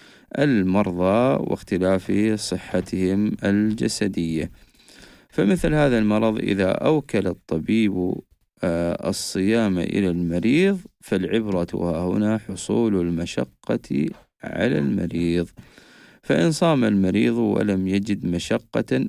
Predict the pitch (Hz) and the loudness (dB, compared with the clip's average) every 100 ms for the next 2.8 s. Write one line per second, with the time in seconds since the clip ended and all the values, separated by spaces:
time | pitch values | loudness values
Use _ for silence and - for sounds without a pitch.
0 | - 131 123 123 151 143 117 110 - 98 | 0 2 4 2 2 2 2 0 -2 -2
1 | 120 120 98 95 95 87 92 - 90 92 | 0 0 0 0 -2 -2 -6 -4 -2 0
2 | 117 110 101 101 117 127 135 143 | 2 2 0 -2 0 0 0 0